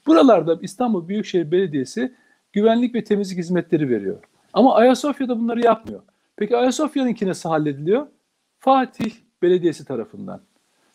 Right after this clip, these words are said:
Kültür Bakanlığı tarafından, e, güvenlikte emniyet tarafından falan sağlanıyor. Anlatabiliyor muyum? Yani oysa şu gerekmez mi? Bana göre. Benim için memleketin en önemli meselesi falan bu değil.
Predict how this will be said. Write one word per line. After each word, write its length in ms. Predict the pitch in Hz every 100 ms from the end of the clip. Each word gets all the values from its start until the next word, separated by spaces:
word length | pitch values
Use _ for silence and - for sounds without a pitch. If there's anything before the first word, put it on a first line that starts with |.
| _
Kültür 320 | - 226 240
Bakanlığı 640 | 196 170 156 143 127 113 104 _
tarafından, 580 | - 117 110 120 151 240
e, 100 | -
güvenlikte 680 | 202 180 185 220 220 226 240
emniyet 380 | 220 214 214 208
tarafından 500 | 156 123 120 113 104
falan 300 | - 101 104
sağlanıyor. 500 | - 107 101 - _ _ -
Anlatabiliyor 460 | 156 208 294 320
muyum? 160 | 196 131 - - -
Yani 240 | 294 262 - -
oysa 300 | - 339 294
şu 280 | - 302 277
gerekmez 540 | 269 277 277 302 220
mi? 160 | 147 127
Bana 220 | 220 240
göre. 300 | 190 135 104 _ _ _ _ _ _
Benim 240 | 147 214 311
için 200 | - 226
memleketin 460 | 226 262 269 262
en 100 | 240
önemli 340 | 254 262 254 208
meselesi 440 | 226 226 240 226
falan 320 | - 240 240
bu 100 | 240
değil. 240 | 240 233